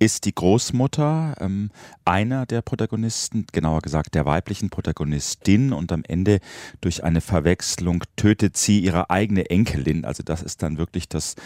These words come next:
schlimmstmögliche Ende. In diesen neunzig Minuten, das heißt, diese ganzen großen Gefühlsaufwallungen und Dramen werden also in sehr knapper Art und Weise skizziert und erzählt.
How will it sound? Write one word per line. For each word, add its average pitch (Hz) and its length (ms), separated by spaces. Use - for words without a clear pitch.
schlimmstmögliche 101 1400
Ende. 139 280
In 117 140
diesen 120 360
neunzig 123 600
Minuten, 131 600
das 127 180
heißt, 117 280
diese 113 260
ganzen 107 420
großen 104 360
Gefühlsaufwallungen 98 1200
und 90 180
Dramen 82 320
werden 82 300
also 71 160
in 82 220
sehr 82 160
knapper 92 420
Art - 180
und 80 140
Weise 73 400
skizziert - 580
und 62 140
erzählt. - 540